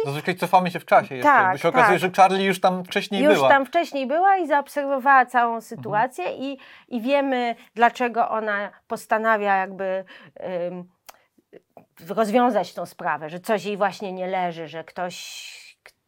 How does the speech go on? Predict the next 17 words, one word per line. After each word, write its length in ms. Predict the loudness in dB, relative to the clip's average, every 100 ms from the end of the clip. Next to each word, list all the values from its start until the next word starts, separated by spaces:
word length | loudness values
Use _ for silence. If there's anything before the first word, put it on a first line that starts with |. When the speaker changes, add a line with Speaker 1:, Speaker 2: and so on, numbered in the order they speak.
| _ -20 _
Speaker 2:
z 140 | -20
kimś 240 | -16 -14
się 160 | -12 -10
zaprzyjaźnia, 760 | -10 -10 -4 0 2 0 -8 -12
coś 300 | -14 -14 -10
jakoś, 320 | -8 -10 -12
Speaker 1:
Mhm. 160 | -16 -20 0
Speaker 2:
jakoś 400 | 2 2 0 -4
widzimy 340 | -4 -4 -4 -4
drugą 340 | -4 -2 -4
stronę, 480 | -6 -6 -2 -2 -2
prawda, 320 | -4 -2 -2
tej 120 | -4
sa-, 240 | -6 -6 -6
tej 160 | -10
samej 320 | -6 -6 -6 -10
historii. 600 | -18 -6 -4 -4 -8